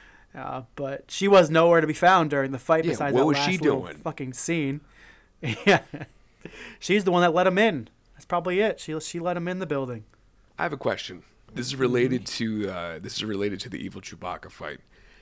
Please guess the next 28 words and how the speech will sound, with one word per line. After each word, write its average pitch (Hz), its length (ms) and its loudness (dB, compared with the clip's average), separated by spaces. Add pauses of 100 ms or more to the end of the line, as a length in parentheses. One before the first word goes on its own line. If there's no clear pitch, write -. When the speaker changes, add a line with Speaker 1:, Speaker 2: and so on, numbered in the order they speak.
(180)
Speaker 2:
Since - 460 -2
this 175 180 -2
series 160 500 -4
has - 200 -6
started, - 460 -8 (280)
Speaker 1:
<laughs> - 260 -20
Speaker 2:
since 110 440 -6
we, 113 160 -4
we 104 260 -8
Speaker 1:
Mm-hmm. 127 40 -6
Speaker 2:
started 104 360 -4
the 101 80 -10
Book 98 200 -10
of 95 80 -18
Boba 87 240 -12
Fett, - 260 -14 (360)
someone 139 500 -2
tell 90 240 -6
me, 64 240 -14 (280)
how 113 360 -6
many 170 340 -4
times - 680 -8 (400)
has - 220 -14
Boba 107 360 -6
Fett 90 360 -8 (560)
shot - 480 -8
his 85 160 -12
gun? 64 320 -12